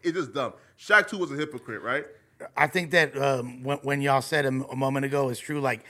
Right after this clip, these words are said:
Speaker 1: Mm-hmm.
Speaker 2: and it's not just the N B A, it's the N F L,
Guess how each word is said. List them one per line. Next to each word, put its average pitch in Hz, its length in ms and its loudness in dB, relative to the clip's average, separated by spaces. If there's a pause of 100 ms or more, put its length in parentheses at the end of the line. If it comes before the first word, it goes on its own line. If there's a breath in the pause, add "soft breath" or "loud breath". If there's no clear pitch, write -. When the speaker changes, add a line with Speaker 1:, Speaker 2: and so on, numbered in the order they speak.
Speaker 1:
Mm-hmm. 151 240 -10 (260)
Speaker 2:
and 165 160 2
it's 135 160 -4
not 170 280 6
just 165 200 -2
the 151 140 -4
N 143 120 -2
B 131 200 2
A, 127 260 6 (240)
it's 170 220 -4
the 160 160 -2
N 151 100 2
F 139 200 2
L, 123 340 2